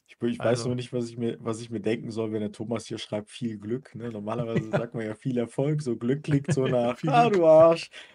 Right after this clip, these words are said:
Speaker 1: du t-, du armer
Speaker 2: <laughs>
Speaker 1: Tor, was hast du dir dabei
Speaker 2: Ja.
Speaker 1: gedacht?“ Nein, also,
Speaker 2: Ich hoffe,
Speaker 1: ähm, ich
Speaker 2: dass
Speaker 1: hab da
Speaker 2: du
Speaker 1: auch 'n
Speaker 2: mal, äh,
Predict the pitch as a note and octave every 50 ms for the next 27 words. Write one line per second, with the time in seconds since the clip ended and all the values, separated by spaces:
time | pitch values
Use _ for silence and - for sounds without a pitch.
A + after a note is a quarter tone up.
0 | _ _ - D#3 D#3+ D3+ D3+ - D3 E3+ - - F#3+ D3+ - - B2 C3 D#3 E3
1 | D3 D3 C#3+ D#3+ - - C3 C3 C#3 C#3 C#3 C3+ - - - _ - C#3 B2+ -
2 | D3 C#3 C#3 - - C3+ B2 B2 - - A#2+ B2+ C#3 C3 B2 A#2 A2+ A2 A2 G#2
3 | G#2 G#2 G#2 - _ - G#2+ F#2+ G2 A2 A2 - - B2+ B2 C3 C3+ C3 B2+ -
4 | _ _ _ _ _ _ _ - _ _ _ _ _ _ _ - - A#2 A#2 F#3
5 | G3+ A3 F3+ F3+ F3 - - E3+ D#3+ D#3+ D#3+ D#3 D3+ D3 D3 D3 D3 D3 D3 D3
6 | C#3+ C#3+ C3+ C3+ C3 C3+ C3+ C3+ C3 C3 C3 B2+ B2+ C3 -